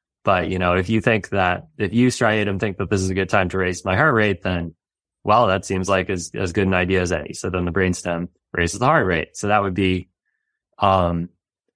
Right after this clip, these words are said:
sort of like the brainstem deferring to, uh, these kinds of outputs of the cortex, uh, in the absence of any, uh, information that would suggest to do anything different than that.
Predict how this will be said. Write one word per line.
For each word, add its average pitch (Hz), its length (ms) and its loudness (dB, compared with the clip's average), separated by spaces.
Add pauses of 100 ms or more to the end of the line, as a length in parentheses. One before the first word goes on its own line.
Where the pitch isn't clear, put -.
(100)
sort 107 220 0
of 98 240 0
like 92 200 0
the 110 60 -4
brainstem 101 460 0
deferring 104 680 2
to, 90 640 0 (540)
uh, 87 180 2
these 98 200 0
kinds 95 280 2
of 90 120 -2
outputs 101 460 0
of 90 100 -4
the 95 80 -4
cortex, 90 720 0
uh, 87 180 2
in 95 100 2
the 95 120 4
absence 90 340 0
of 87 80 -4
any, 87 440 0
uh, 87 220 2
information 90 840 0
that 87 180 0
would 92 140 -4
suggest 87 380 -4
to 85 40 -8
do 82 320 -2
anything 98 340 -8
different - 360 -6
than - 140 -12
that. - 180 -10